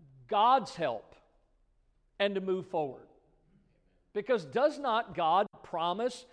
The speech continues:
that He'll be with us, that He wants to help us, that He is our God? But oftentimes we don't accept God's help. Gideon was a man that, like us today, Gideon was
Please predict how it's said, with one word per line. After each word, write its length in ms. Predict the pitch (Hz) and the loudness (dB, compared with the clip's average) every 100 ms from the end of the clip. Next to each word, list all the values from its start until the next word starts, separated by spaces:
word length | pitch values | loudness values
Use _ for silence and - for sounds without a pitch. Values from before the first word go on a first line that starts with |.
| _ _ | _ _
that 140 | 180 175 | -6 -4
He'll 180 | 214 185 | -4 -2
be 180 | 170 | -2
with 320 | 165 170 190 233 | -2 -2 -2 -4
us, 320 | 254 - - | -6 -6 -8
that 380 | 180 175 165 - _ | -2 -2 -4 -12 _
He 180 | - 214 | -10 -8
wants 480 | 160 170 214 233 - | -6 -2 -2 -2 -4
to 120 | 190 | -2
help 340 | 151 175 175 - | 0 0 0 -2
us, 240 | 240 247 | -2 -2
that 240 | 190 175 170 | 0 0 -2
He 480 | 208 214 208 170 - _ _ | -8 -6 -6 -8 -14 _ _
is 480 | 202 208 233 254 - - | 2 4 4 2 -6 -6
our 520 | 175 175 180 190 202 | 0 2 2 0 -4
God? 480 | 151 202 254 254 110 - _ _ _ _ _ _ _ - | -4 -4 -4 -6 -12 -18 _ _ _ _ _ _ _ -4
But 120 | 226 | 2
oftentimes 680 | 240 294 269 233 262 254 170 | 4 4 0 -4 -4 -4 -4
we 160 | 190 226 | -4 -2
don't 220 | 233 254 | -2 -4
accept 600 | 247 - 277 302 - 156 | -6 -6 -2 -2 -4 -2
God's 360 | 170 135 120 | 0 0 -4
help. 280 | - 147 104 _ _ _ _ - _ _ 156 | -8 -8 -8 _ _ _ _ -20 _ _ -16
Gideon 500 | 147 269 302 269 226 | -4 0 0 0 0
was 240 | 220 214 226 | 2 2 2
a 80 | 196 | -2
man 400 | 196 208 247 214 | -2 -2 0 0
that, 340 | 175 175 - - _ _ _ | 0 -2 -12 -20 _ _ _
like 340 | 190 202 190 - | 0 0 0 -6
us 220 | 226 - | -6 -6
today, 500 | - 190 175 170 208 | -4 -2 0 2 0
Gideon 420 | 185 214 233 240 | 0 -2 -2 -2
was 260 | 208 185 | -2 -2